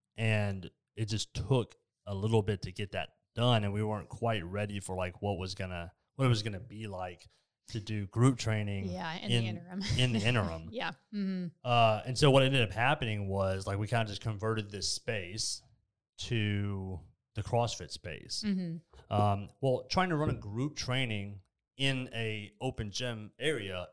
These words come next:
Speaker 1: is really tough.
Speaker 2: Yeah.
Speaker 1: Because it's not a secluded, there's no, like, barrier to go into that space.
Speaker 2: Mm-hmm.
Speaker 1: Um, and so,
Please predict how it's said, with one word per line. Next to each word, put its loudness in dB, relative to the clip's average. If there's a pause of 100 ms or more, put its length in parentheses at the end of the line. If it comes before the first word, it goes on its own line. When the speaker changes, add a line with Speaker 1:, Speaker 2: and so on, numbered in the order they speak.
Speaker 1:
is 0
really -4
tough. -6
Speaker 2:
Yeah. -8 (200)
Speaker 1:
Because 0
it's -6
not -4
a -6
secluded, -4
there's -4
no, 0
like, -4
barrier -2
to -8
go -2
into -6
that -12
space. -10
Speaker 2:
Mm-hmm. -10
Speaker 1:
Um, 8
and 2
so, 6